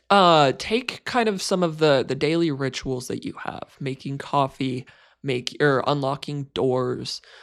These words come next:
um, getting dressed in the morning. Take some of those daily rituals that you have and attach them to a, a s-, a, a similar spiritual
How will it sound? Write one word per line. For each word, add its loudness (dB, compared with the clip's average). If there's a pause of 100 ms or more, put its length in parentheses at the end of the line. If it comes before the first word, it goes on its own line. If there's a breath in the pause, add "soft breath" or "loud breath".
(180 loud breath)
um, 0 (320)
getting -2
dressed -4
in -8
the -8
morning. -10
Take -10
some -10
of -4
those -2
daily -4
rituals -8
that -10
you -8
have -10 (360 loud breath)
and 0
attach -2
them -2
to 0
a, 2
a -2
s-, -6 (100)
a, 4
a -2
similar 0 (280)
spiritual 0